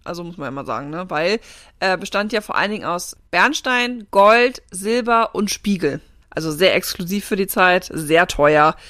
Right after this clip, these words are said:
König Friedrich der Erste war auch so ein bisschen verschrien und nicht so beliebt im Volk, weil er wirklich mit vollen Händen das Geld ausgegeben hat.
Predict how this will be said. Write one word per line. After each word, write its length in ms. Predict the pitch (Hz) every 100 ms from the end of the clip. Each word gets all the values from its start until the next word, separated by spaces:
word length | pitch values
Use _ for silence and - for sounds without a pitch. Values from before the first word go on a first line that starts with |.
| -
König 380 | - 214 208 -
Friedrich 340 | 226 208 208
der 140 | - 143
Erste 340 | 175 202 180
war 120 | 156
auch 60 | 175
so 100 | 170
ein 60 |
bisschen 380 | 165 - 185 175 - - - -
verschrien 640 | 170 - - 202 214 220
und 180 | 160 165
nicht 140 | 190
so 120 | 190
beliebt 420 | 170 165 220 285
im 80 | 208
Volk, 400 | - 208 208 214
weil 120 | 170
er 140 | 165 160
wirklich 240 | 170 -
mit 100 | 165
vollen 360 | - - 170 175
Händen 180 | 165 92
das 140 | -
Geld 200 | 185 247
ausgegeben 560 | 135 - 208 185 185 190
hat. 200 | 185 180